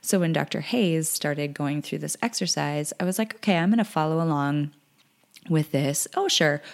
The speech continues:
What's something that I'm struggling with that's really difficult for me, that's kinda shameful and hard to admit? Okay, it's this. It's these panic attacks."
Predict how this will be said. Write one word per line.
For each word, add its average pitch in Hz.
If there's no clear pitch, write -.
What's -
something 220
that 156
I'm 147
struggling -
with -
that's -
really 185
difficult -
for 165
me, 151
that's 147
kinda 170
shameful 147
and 143
hard 175
to 170
admit? 147
Okay, 156
it's 220
this. -
It's -
these 185
panic 147
attacks." 160